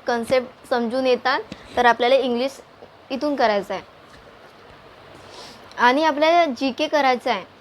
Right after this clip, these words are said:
जीके करायचं असेल, तर जीकेसाठी आपल्याला तात्याच्या ठोकळ्यामधून करायचं आहे. मी तात्याच्या ठोकळ्यामधूनच करते जीके. आणि ही एकनाथ पाटीलची आहे,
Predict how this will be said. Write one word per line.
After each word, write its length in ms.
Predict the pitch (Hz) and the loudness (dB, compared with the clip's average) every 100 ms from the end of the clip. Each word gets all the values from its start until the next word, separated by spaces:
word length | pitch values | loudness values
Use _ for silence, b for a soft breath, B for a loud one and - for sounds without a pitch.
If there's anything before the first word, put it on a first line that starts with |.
| - - - 220 | -20 -20 -20 -16
जीके 320 | 208 254 302 | -8 -6 -4
करायचं 380 | 311 269 254 254 262 | 0 4 4 2 -2
असेल, 260 | 254 269 285 - - - - - - - - - | -2 -4 -4 -14 -20 -20 -20 -20 -20 -20 -12 -4
तर 80 | 247 | -2
जीकेसाठी 680 | 233 254 294 311 247 277 | -2 0 0 2 0 2
आपल्याला 520 | 262 233 233 226 240 381 - - | 2 2 0 0 -2 -4 -14 0
तात्याच्या 420 | 240 240 240 277 | 0 0 -2 -4
ठोकळ्यामधून 680 | 285 247 233 226 214 214 233 | 0 -2 0 -4 -4 -6 -4
करायचं 400 | 220 196 190 190 | -4 -4 -6 -10
आहे. 80 | |
मी 120 | 202 220 | -8 -6
तात्याच्या 420 | 214 196 208 226 | -6 -6 -6 -4
ठोकळ्यामधूनच 760 | 220 269 202 208 208 202 220 - | -4 -4 -4 -6 -4 -6 -8 -4
करते 360 | 214 208 214 | -6 -2 -4
जीके. 380 | 196 202 - 262 427 - B B B B B - | -4 -8 -2 -4 -4 -12 B B B B B -4
आणि 680 | 208 208 233 240 240 240 262 | -2 0 0 2 2 0 -2
ही 160 | 240 247 | 0 0
एकनाथ 260 | 220 233 | 0 -4
पाटीलची 580 | 220 226 202 208 196 233 | -4 -4 -4 -6 -6 -4
आहे, 200 | 220 254 | -2 -4